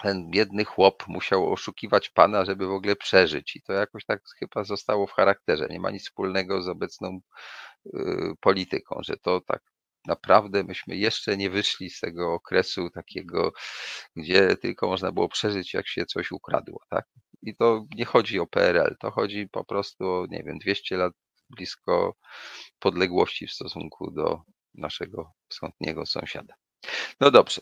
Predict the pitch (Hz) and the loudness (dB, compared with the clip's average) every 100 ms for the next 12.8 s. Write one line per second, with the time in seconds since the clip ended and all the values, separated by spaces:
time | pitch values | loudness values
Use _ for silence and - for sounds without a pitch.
0 | - 135 135 92 - 92 101 101 82 - | 8 8 8 0 -10 -8 -2 0 -2 -12
1 | - - _ _ - 80 - - - - | -20 -20 _ _ -18 -14 -10 -8 -8 -6
2 | 85 95 87 78 - - - _ 80 85 | -6 -2 -2 -2 -10 -16 -20 _ -12 -10
3 | 85 82 - 82 - 80 85 82 80 - | -10 -10 -10 -10 -10 -8 -6 -4 -4 -4
4 | - 76 73 - 101 160 - - - 107 | -6 -10 -6 0 0 -2 -8 -4 0 0
5 | 123 113 95 92 92 - 104 80 - - | 2 2 2 -4 -8 4 6 6 2 -8
6 | _ _ _ - 120 - 110 104 76 82 | _ _ _ 6 6 6 -4 -2 6 6
7 | 98 _ _ _ _ _ - _ - - | 4 _ _ _ _ _ -20 _ -20 -20
8 | _ - 92 92 98 - - 80 82 - | _ -4 -2 2 2 0 2 4 4 0
9 | - 82 82 87 82 - 82 80 - _ | -2 0 0 -2 -4 -8 -4 -4 -4 _
10 | - 87 76 - - - - - - - | 4 4 2 -16 -18 -16 -16 -18 -20 2
11 | 117 - - - - - - 123 143 - | 2 4 -2 -6 -10 -6 -4 0 0 0
12 | 113 95 95 113 110 110 104 | -2 0 0 2 2 4 2